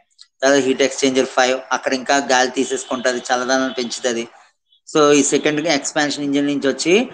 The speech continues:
ఆ యొక్క గాలి కలవడం వల్ల ఇంకొంచెం టెంపరేచర్ తగ్గుతది. So హీట్ ఎక్స్చేంజర్ ఫోర్ లోకి వస్తే బాగా తగ్గుతది, త్రీకి వచ్చేసరికి ఇంకా తగ్గుతది, టూకి వచ్చేసరికి ఇక్కడ ఎక్స్‌పాన్షన్ ఇంజిన్ వన్ నుంచి వచ్చేటటువంటి ఎయిర్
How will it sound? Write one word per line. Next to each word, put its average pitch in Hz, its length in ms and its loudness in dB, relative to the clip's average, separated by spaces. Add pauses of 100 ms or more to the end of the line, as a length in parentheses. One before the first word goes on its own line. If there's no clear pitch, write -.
(360)
ఆ 139 60 4
యొక్క 139 200 2
గాలి 139 400 2
కలవడం 139 420 0
వల్ల 139 180 2
ఇంకొంచెం 190 560 0
టెంపరేచర్ 143 600 -2
తగ్గుతది. 117 440 -6 (600)
So - 140 -2
హీట్ 151 240 4
ఎక్స్చేంజర్ 156 540 2
ఫోర్ 147 280 2
లోకి 147 180 2
వస్తే 139 180 0
బాగా 139 280 2
తగ్గుతది, 123 500 -4 (520)
త్రీకి 147 160 2
వచ్చేసరికి 156 380 0
ఇంకా 139 180 2
తగ్గుతది, 135 500 0
టూకి 156 240 -4
వచ్చేసరికి 156 380 -4
ఇక్కడ 147 200 -2
ఎక్స్‌పాన్షన్ 147 640 -2
ఇంజిన్ 147 240 -2
వన్ 131 220 2
నుంచి 151 220 -4
వచ్చేటటువంటి 135 540 -2
ఎయిర్ 131 240 0